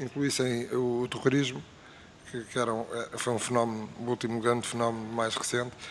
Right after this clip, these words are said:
mas a pandemia sempre, sempre teve excluída dos seguros.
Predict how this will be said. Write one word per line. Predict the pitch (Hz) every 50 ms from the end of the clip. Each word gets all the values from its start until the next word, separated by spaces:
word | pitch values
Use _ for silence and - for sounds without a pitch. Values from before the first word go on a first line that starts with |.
| - - - -
mas | 131 117
a | 135 117
pandemia | - 139 135 127 123 131 135 135 131
sempre, | - - 135 127 - - - - -
sempre | - - 139 131 123
teve | - 135 131 117
excluída | - - - - 127 127 127 127 123 139 135 - - - - - -
dos | 127 117 -
seguros. | - - 127 127 135 - - -